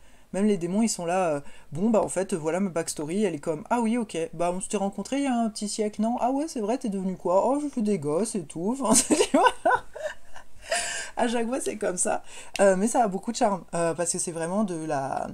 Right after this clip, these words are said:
les Japonais font ça, c'est genre, ils ont pris Donjons et Dragons et ils ont fait toutes les itérations possibles de Donjons et Dragons que nous, nous n'avons jamais fait, jamais fait. Et ils ont fait, du coup, la tranche de vie, euh, Donjons et Dragonesque, et Free Run, c'est ça. Enfin, c'est,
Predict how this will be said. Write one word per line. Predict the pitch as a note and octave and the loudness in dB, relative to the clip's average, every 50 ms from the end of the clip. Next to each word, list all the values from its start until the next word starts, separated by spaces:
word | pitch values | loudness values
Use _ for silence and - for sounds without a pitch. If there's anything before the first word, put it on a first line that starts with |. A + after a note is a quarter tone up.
| - - - - - - C#3 - - - | -8 -10 -10 -10 -10 -12 -12 -14 -14 -14
les | - - - - - - C#3+ D3 D3+ | -14 -14 -14 -14 -14 -14 -12 -8 -4
Japonais | D3 E3+ E3 - F3+ F#3 | -4 -4 -4 -4 -6 -6
font | G3 - D3+ C3 | -8 -8 -8 -6
ça, | - D3 | -4 -4
c'est | E3+ - E3+ C#3+ | -4 -4 -4 -6
genre, | D3 C#3+ | -6 -6
ils | C#3+ D3 | -6 -6
ont | D3+ C#3 | -8 -8
pris | - - G#3 | -6 -6 -6
Donjons | F#3+ G3 E3+ D3+ D3 F3 F#3 | -6 -6 -6 -8 -8 -6 -6
et | F3 | -6
Dragons | D#3+ D#3 D3 C#3 C#3 E3 F#3+ | -4 -4 -4 -4 -4 -6 -6
et | F3+ | -6
ils | D#3 D3 C#3 | -6 -6 -6
ont | D3 C#3+ | -6 -6
fait | - F#3+ | -8 -8
toutes | - - - | -10 -10 -10
les | E3 D#3+ D#3 | -10 -10 -8
itérations | D3+ E3+ E3 D#3 D#3 - E3+ D3+ | -6 -4 -4 -4 -4 -6 -8 -8
possibles | - D#3+ D3+ - F#3+ E3+ | -8 -6 -6 -6 -8 -8
de | D#3+ | -8
Donjons | C#3+ D3+ D#3 D#3+ D#3+ | -8 -8 -8 -10 -10
et | D3+ | -8
Dragons | C#3+ C#3+ C#3+ D3 F3+ F#3 | -8 -6 -6 -6 -8 -8
que | - F3+ D3 - - | -8 -8 -8 -8 -8
nous, | - D3+ D#3+ E3 F3+ G3 | -8 -6 -4 -4 -2 -2
nous | F#3+ F3+ | -2 -2
n'avons | E3+ D#3 D3 C#3+ D3 C#3+ | -4 -6 -6 -8 -8 -6
jamais | C#3 D#3+ E3 F3 D#3+ C#3+ | -4 -2 -2 -2 -4 -8
fait, | - - C#3 - - - | -8 -8 -8 -6 -6 -6
jamais | C#3 D#3 E3 E3+ D#3 C#3+ | -6 -4 -4 -4 -6 -8
fait. | - C3 D3 G3+ - - - - - - - - - - | -6 -6 -8 -8 -10 -14 -16 -16 -16 -16 -16 -10 -2 2
Et | E3 G3 G#3+ A3 - - | 2 4 4 2 0 -4
ils | D3+ D3+ | -8 -8
ont | D#3+ D3 | -8 -8
fait, | - F3+ | -8 -8
du | E3 D#3 | -8 -10
coup, | C#3 - - | -10 -8 -4
la | F#3+ D#3+ - | -4 -4 -4
tranche | - - - F3+ E3+ D#3 C#3+ | -6 -8 -6 -6 -6 -6 -6
de | D3+ | -8
vie, | D3+ D3 D3 D#3+ E3+ F#3 - - | -6 -6 -6 -8 -8 -8 -8 -6
euh, | D#3+ C#3+ C#3 C#3 C#3+ | -6 -4 -4 -4 -4
Donjons | C3+ D3+ D#3 D#3 F3 F3+ | -6 -6 -8 -8 -8 -6
et | F3 | -6
Dragonesque, | D3 C#3+ D3 D3 C#3+ C#3 C#3 C3+ D#3 E3+ - - | -4 -4 -4 -4 -4 -4 -4 -4 -2 -2 -2 -2
et | - D3 C#3+ | -4 -8 -8
Free | C3+ - - | -8 -8 -8
Run, | C#3 C#3+ D3 D3+ | -8 -8 -8 -8
c'est | D3 C#3 | -10 -10
ça. | - - B2 | -10 -10 -10
Enfin, | A#2+ - B2+ B2+ - | -10 -10 -10 -10 -10
c'est, | - - - A2+ C3 - - | -10 -12 -12 -12 -12 -12 -12